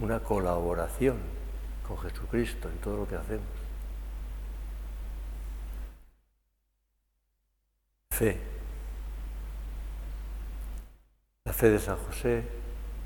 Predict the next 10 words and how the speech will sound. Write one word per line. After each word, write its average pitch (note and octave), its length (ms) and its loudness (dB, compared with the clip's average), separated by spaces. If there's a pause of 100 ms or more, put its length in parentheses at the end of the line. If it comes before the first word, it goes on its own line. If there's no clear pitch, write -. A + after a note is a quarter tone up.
(480)
la F#2 80 0
esperanza, G2 760 6 (1160)
La G2+ 80 2
fe A2+ 320 8 (840)
que B2 80 6
fundamenta A2 640 10
la G#2+ 120 8
esperanza, G2 640 6 (720)
esa G#2+ 80 6
esperanza A2 680 8